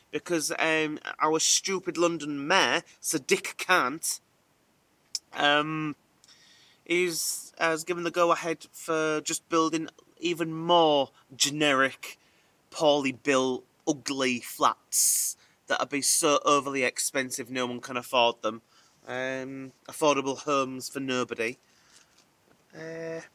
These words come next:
so they're gonna lose all their jobs, and it was the only D I Y store in the area 'cause the B and Q had already closed down. I was speaking to a, um, a sales assistant in there, and she was devastated. She was close to tears,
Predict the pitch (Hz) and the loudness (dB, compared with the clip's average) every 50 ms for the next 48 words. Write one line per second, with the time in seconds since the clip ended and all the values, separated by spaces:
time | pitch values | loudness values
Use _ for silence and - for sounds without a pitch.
0 | _ _ _ - - - - 180 175 190 208 190 196 185 185 185 180 175 170 185 | _ _ _ -20 -16 -8 0 6 8 8 8 8 6 4 4 6 6 6 6 4
1 | 185 185 180 175 175 170 - 196 180 175 - - - - - - - _ _ _ | 6 6 6 4 4 4 4 2 2 2 0 -4 -10 -8 -8 -10 -12 _ _ _
2 | _ - - 156 160 147 - 156 151 170 - 160 165 170 170 151 165 165 151 151 | _ -4 0 2 2 0 0 0 0 2 4 4 4 4 2 2 2 4 4 4
3 | 147 147 156 160 160 - - 160 139 127 131 139 143 147 143 135 135 - 131 120 | 4 4 4 4 2 2 -2 -2 -2 -4 -2 -2 -2 -2 -2 -4 -6 -8 -12 -12
4 | 139 127 139 139 135 131 131 - 143 143 135 131 131 123 120 123 - - 127 117 | -8 -4 -2 -2 -2 -4 -6 -6 -6 -4 -2 0 0 0 -2 -4 -6 -4 -2 -2
5 | 120 117 - - - - 135 127 127 123 120 - _ _ _ _ _ - - - | -2 -2 -4 -8 -6 -4 -2 -2 -2 -4 -10 -16 _ _ _ _ _ -20 -20 -20
6 | - - - - _ - - - - - - _ - 143 139 - - 175 160 165 | -20 -20 -20 -20 _ -20 -20 -20 -20 -20 -10 _ -4 -2 -2 0 0 0 0 0
7 | 156 135 - 147 139 131 131 131 127 127 123 120 - - _ _ _ _ _ _ | -4 -6 -2 0 2 4 4 4 4 2 0 -2 -8 -16 _ _ _ _ _ _
8 | _ _ _ _ _ _ _ _ _ _ _ _ - 127 131 131 131 131 127 127 | _ _ _ _ _ _ _ _ _ _ _ _ -6 -6 -6 -4 -6 -8 -8 -10
9 | 120 - _ - - - - - 151 156 147 - 160 139 147 139 - - 131 120 | -12 -14 _ -16 -12 -8 -2 0 0 0 0 -2 -6 -8 -8 -8 -10 -10 -10 -10
10 | - 139 143 143 139 135 131 127 123 123 - 143 131 120 - - 147 143 151 143 | -8 -8 -6 -4 -2 -2 -2 -2 -4 -6 -8 -8 -8 -4 0 0 0 0 0 -2
11 | - - 131 - - - - 147 - - - 180 175 175 - - - 120 - 160 | -2 0 -2 -2 -2 -4 -8 -8 -8 -2 2 2 2 2 2 -2 -8 -6 -4 -2
12 | 156 156 147 - | 0 0 -2 -2